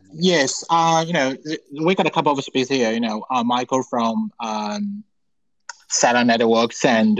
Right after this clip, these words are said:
Sherlock from, Sherlock and Leo, both are co-founders, you know, on Mason Project. And we have a Ming Duan.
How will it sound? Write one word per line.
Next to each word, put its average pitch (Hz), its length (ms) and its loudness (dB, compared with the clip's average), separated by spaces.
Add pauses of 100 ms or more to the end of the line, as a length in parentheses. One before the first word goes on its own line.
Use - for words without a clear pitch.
Sherlock 110 520 0
from, 101 280 -6 (380)
Sherlock 151 280 2
and 120 240 2
Leo, 127 320 2
both 123 360 0
are 117 80 -6
co-founders, 113 800 -2
you 113 80 -6
know, 104 80 -2
on 107 220 0
Mason 214 260 -2
Project. - 560 -8 (560)
And 113 220 0
we 123 80 2
have 120 220 0
a 110 360 0
Ming 131 420 -2
Duan. 123 600 0